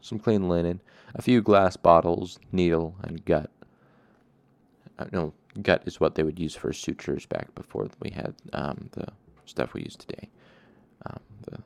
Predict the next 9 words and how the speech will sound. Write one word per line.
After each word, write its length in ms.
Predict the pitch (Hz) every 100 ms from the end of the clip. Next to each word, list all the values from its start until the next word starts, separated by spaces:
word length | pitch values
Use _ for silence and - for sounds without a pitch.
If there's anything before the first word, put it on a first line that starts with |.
| 110
the 100 | -
thread 300 | - - - -
and 120 | -
such. 340 | - - - - _ _ -
Um, 240 | 92 85 - _ - - - - _ _ _ _
so 140 | - - 104
gut 340 | 104 98 - -
being 400 | 98 90 85 82 - - - -
cat 320 | - 92 -